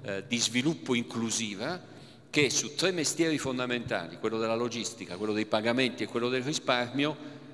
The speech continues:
se facciamo bene il mestiere che ci hanno dato, può aiutare l'Italia a fare dei passi evolutivi verso l'Europa, nella consapevolezza, e l'abbiamo detto, che c'è ancora molto lavoro da fare per aumentare la nostra qualità del servizio.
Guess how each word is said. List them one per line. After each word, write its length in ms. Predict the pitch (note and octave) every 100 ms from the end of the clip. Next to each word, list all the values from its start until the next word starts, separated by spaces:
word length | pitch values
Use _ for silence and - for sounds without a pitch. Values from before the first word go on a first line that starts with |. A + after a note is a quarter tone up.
| -
se 380 | - - - C#3+
facciamo 500 | - A#2+ - A#2 A2+
bene 300 | C3 B2+ G#2
il 80 |
mestiere 480 | G2 G2 - C3 G#2+
che 100 | G2
ci 140 | F#2+ G#2+
hanno 180 | C3
dato, 420 | C3 F#2+ - A#2+ C3 - - -
può 220 | - C#3+ A#2+
aiutare 800 | A2+ B2+ C#3+ A2 F#2 F2+ F#2 -
l'Italia 840 | A#2 C#3+ B2 G2 G#2 B2 C#3 -
a 60 | A#2
fare 320 | - A#2+ A2
dei 180 | G#2 G#2+
passi 600 | A#2 A#2 - - G2+ F2 - -
evolutivi 640 | B2 A2 B2 B2+ B2 A2 A#2+
verso 300 | F#2 - G2
l'Europa, 400 | F#2+ F#2 E2+ - -
nella 400 | B2+ C#3 C3+ B2+
consapevolezza, 1000 | D3+ D#3+ - C3 C#3 B2+ B2+ G2+ - F#2+
e 120 | A#2+
l'abbiamo 340 | G#2+ G#2+ B2 C3
detto, 340 | G2 F2+ A#2 - - -
che 140 | - A2+
c'è 160 | A#2+
ancora 320 | G#2 C#3 A#2+
molto 420 | G#2 C#3 F3 - A#2+
lavoro 320 | A2 A#2+ A#2+
da 100 | C#3
fare 300 | A2 G2 A#2
per 160 | A2
aumentare 720 | G2 G2+ G2+ - G#2 G#2+ A#2+ - - - -
la 140 | - G2+
nostra 280 | A2+ - A2
qualità 360 | G2+ G2 G#2
del 160 | G2 F#2+
servizio. 580 | - F2 F2 D#2+ -